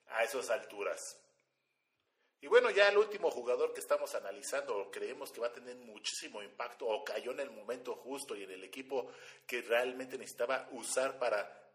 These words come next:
tener sus, eh, habilidades explotadas y tener un gran exposure, es Ty Chandler, sí, eh, otro gran corredor de,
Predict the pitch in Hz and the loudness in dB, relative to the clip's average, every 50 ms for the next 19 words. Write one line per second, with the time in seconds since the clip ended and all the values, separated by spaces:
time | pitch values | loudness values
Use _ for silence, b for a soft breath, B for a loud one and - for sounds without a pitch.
0 | _ - 120 113 117 117 120 127 - - 139 120 - - B B B B B B | _ -4 -4 -2 0 0 0 0 0 -2 -6 -6 -6 -8 B B B B B B
1 | B - 117 117 113 113 117 - 113 107 107 110 107 107 110 107 117 120 127 123 | B -2 0 2 2 2 2 0 0 -2 -2 -4 -8 -8 -2 0 2 4 4 2
2 | - 127 - - - 101 98 - 113 117 123 120 - - 117 - - 98 98 110 | 0 -2 -6 -6 -6 -6 -4 0 0 2 2 0 0 -4 -8 -10 -10 -8 -8 -8
3 | 117 117 110 110 110 117 117 113 - - - 113 123 123 - - 120 110 113 113 | -10 -6 -4 -2 -2 -2 -4 -6 -10 -6 -4 -4 -4 -4 -4 -6 -6 -6 -8 -8
4 | - B B B B B _ _ _ - 123 117 123 127 127 127 - - 107 107 | -10 B B B B B _ _ _ 2 4 4 4 2 2 0 0 2 4 4
5 | 113 123 127 127 127 131 131 - - 123 117 127 127 131 135 131 131 120 123 147 | 2 2 2 0 -2 -2 -2 -2 -6 -4 -4 -2 -2 -2 -2 0 2 6 8 8
6 | 160 160 160 147 127 120 120 120 120 123 131 131 - - 135 123 - 107 104 98 | 8 8 6 4 4 6 4 4 6 4 2 2 2 2 2 4 4 4 2 2
7 | 104 110 117 120 123 117 113 107 104 101 B B | 4 4 4 4 4 2 2 2 0 -2 B B